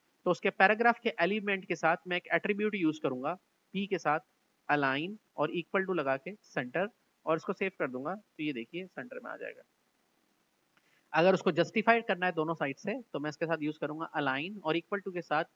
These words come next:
justify की value pass करूंगा और उसके बाद refresh करूंगा, तो ये देखें दोनों side से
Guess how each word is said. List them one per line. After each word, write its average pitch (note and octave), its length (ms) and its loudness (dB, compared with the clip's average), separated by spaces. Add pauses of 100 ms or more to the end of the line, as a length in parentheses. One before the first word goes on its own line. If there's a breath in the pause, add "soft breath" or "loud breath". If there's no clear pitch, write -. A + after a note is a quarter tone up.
(140)
justify F#3+ 400 -2
की F3+ 120 -6
value C#3+ 240 -2
pass C3 220 -4
करूंगा C#3 360 -4 (1200)
और E3 180 6
उसके D#3+ 180 -6
बाद D3 160 0
refresh C#3+ 320 -4
करूंगा, C#3 380 -2
तो - 260 -10
ये D3 100 -2
देखें E3+ 340 -6 (120)
दोनों E3+ 220 -2
side B2 220 -4
से F#3+ 160 -2